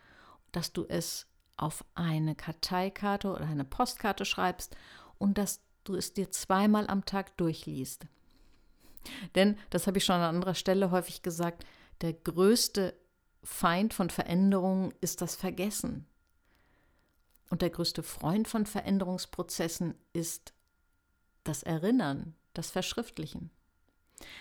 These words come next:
Also wenn dir jetzt beim Hören dieses Podcasts eine Szene, ein Bild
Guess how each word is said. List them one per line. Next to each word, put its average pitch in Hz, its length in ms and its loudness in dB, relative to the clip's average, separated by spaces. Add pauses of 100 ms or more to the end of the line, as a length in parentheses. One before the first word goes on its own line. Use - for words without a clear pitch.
(160)
Also 196 260 4
wenn 240 180 6
dir 277 160 4
jetzt 233 440 0
beim 196 180 4
Hören 226 220 8
dieses 202 300 0
Podcasts - 600 -6
eine 185 260 0
Szene, 202 540 0
ein 175 160 -2
Bild 196 300 -2